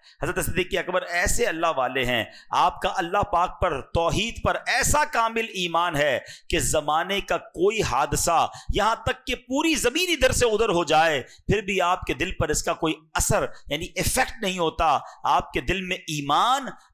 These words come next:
पूरी आन बान और शान के साथ कायम रहता है। ऐ मेरे प्यारे इस्लामी भाइयों, सरकार दो आलम सल्लल्लाहु ताला अलैहि वसल्लम ने हजरत सिद्दीक अकबर रदी अल्लाह तआला अन्हु के ईमान के बारे में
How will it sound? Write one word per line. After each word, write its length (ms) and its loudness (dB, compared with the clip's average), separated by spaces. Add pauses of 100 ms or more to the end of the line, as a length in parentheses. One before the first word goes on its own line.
(140)
पूरी 500 -2
आन 480 2
बान 600 2
और 120 2
शान 680 2
के 80 2
साथ 260 4
कायम 400 -2
रहता 540 -4
है। 240 -20 (400)
ऐ 120 0
मेरे 160 2
प्यारे 280 0
इस्लामी 320 -2
भाइयों, 560 -2
सरकार 580 -2
दो 140 2
आलम 380 0 (160)
सल्लल्लाहु 880 0
ताला 260 0
अलैहि 180 -4
वसल्लम 520 -2 (240)
ने 100 -6 (100)
हजरत 260 0
सिद्दीक 580 -2
अकबर 300 -2
रदी 280 -2
अल्लाह 340 0
तआला 280 0
अन्हु 120 0
के 220 -4
ईमान 480 -2
के 80 0
बारे 280 2
में 220 0